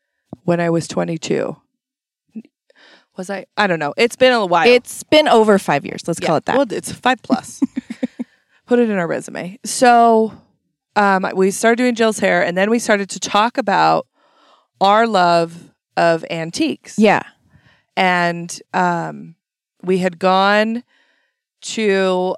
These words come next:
Speaker 1: uh, some estate sales in Pocatello and antique stores, and we kinda always, like, carved some time out in our schedules to go and do that with each other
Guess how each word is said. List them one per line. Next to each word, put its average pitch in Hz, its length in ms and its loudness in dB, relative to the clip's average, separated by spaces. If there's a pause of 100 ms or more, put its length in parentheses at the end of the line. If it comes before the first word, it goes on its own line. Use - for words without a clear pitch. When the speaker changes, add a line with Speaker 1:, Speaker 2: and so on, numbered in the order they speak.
Speaker 1:
uh, 170 420 2
some 185 200 -4
estate 180 300 -2
sales 208 280 2
in 226 80 -2
Pocatello 175 680 2
and 170 300 -2
antique 175 420 -6
stores, 226 400 2
and 180 80 -6
we 175 80 -6
kinda 175 300 0
always, 170 400 2
like, 165 160 -6
carved 202 380 2
some 202 180 -4
time 185 240 0
out 170 120 2
in 170 60 -2
our 165 120 0
schedules 165 420 0
to - 80 -14
go 151 140 2
and 160 100 -4
do 247 100 0
that 277 160 2
with 170 160 0
each - 140 -8
other 151 300 -4